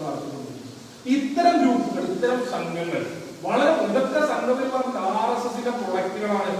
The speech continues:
എന്നതാണ് നമ്മൾ മനസ്സിലാക്കുന്നത്. ആർ എസ് എസിന്റെ ടൂളുകളാണ്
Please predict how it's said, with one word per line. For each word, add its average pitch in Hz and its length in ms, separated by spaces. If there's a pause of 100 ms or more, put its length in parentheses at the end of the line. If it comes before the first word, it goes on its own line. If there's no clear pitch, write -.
(280)
എന്നതാണ് 185 420
നമ്മൾ 175 260
മനസ്സിലാക്കുന്നത്. 139 600 (380)
ആർ 190 120
എസ് 208 140
എസിന്റെ 208 220 (200)
ടൂളുകളാണ് 190 680